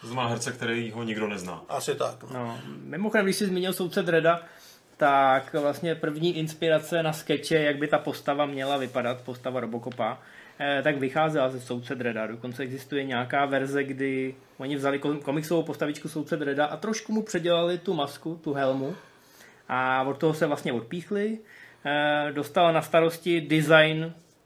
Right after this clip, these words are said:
Speaker 3: toho, té postavy, toho brnění. Eh, dostal na starosti Rob Bottin, který předtím se uvedl, myslím, velmi,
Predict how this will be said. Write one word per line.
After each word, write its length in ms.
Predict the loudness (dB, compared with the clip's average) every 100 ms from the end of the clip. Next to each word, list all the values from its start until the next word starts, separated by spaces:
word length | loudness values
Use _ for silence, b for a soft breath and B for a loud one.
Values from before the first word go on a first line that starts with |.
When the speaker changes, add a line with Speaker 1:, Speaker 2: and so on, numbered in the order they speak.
| _ _
Speaker 3:
toho, 520 | -2 2 2 2 0 -4
té 120 | -6
postavy, 480 | -6 -2 0 0 0
toho 200 | -2 -2
brnění. 680 | -2 -2 -2 -2 -4 -6 -12 b b b 0
Eh, 280 | 2 2
dostal 260 | 0 -2 -2
na 60 | -2
starosti 320 | -4 -2 0
Rob 140 | 0
Bottin, 420 | 0 -4 -4 -4
který 240 | -4 -6 -6
předtím 500 | -6 -6 -6 -8 -8
se 140 | -8
uvedl, 260 | -6 -6 -8
myslím, 300 | -12 -12 -8
velmi, 240 | -6 -6